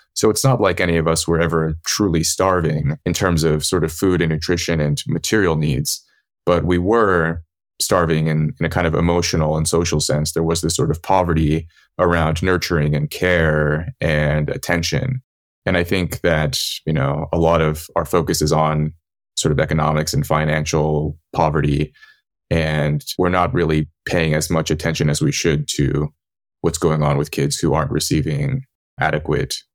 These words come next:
care, nurturing, and emotional security,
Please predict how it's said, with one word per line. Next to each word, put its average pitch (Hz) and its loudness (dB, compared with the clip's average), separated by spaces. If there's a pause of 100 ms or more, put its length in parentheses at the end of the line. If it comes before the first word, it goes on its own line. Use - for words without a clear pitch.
(120)
care, 73 0 (300)
nurturing, 76 0
and 73 -2 (260)
emotional 78 0
security, 80 0